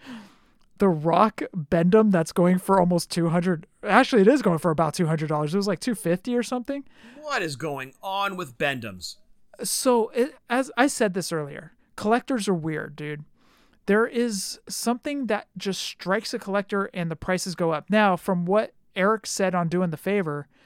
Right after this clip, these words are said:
Speaker 1: it could be, and actually I sent this tweet to you and Travis as well, it could be the card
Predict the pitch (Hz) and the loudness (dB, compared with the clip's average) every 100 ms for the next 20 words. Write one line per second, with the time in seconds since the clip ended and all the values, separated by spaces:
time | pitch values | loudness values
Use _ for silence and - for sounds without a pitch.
0 | _ _ _ _ _ _ _ _ _ _ | _ _ _ _ _ _ _ _ _ _
1 | 226 202 - - 202 185 220 214 226 220 | -6 -6 -6 0 0 0 0 0 0 0
2 | 208 202 202 - 185 - 208 190 180 151 | 2 2 0 0 0 0 -2 -2 -4 -6
3 | - - - 196 202 _ _ - 180 160 | -10 -14 -8 -6 -6 _ _ -8 -6 -2
4 | 185 165 - 175 180 170 165 151 175 180 | 0 -2 -2 0 0 -2 -6 -6 -4 -2
5 | 151 - _ _ _ _ _ _ _ _ | -4 -10 _ _ _ _ _ _ _ _
6 | _ _ - 202 - - - 202 202 180 | _ _ -10 -10 -10 -12 -2 -2 0 0
7 | 196 180 165 - - 147 165 240 | 0 0 -4 -8 -8 -4 -2 -2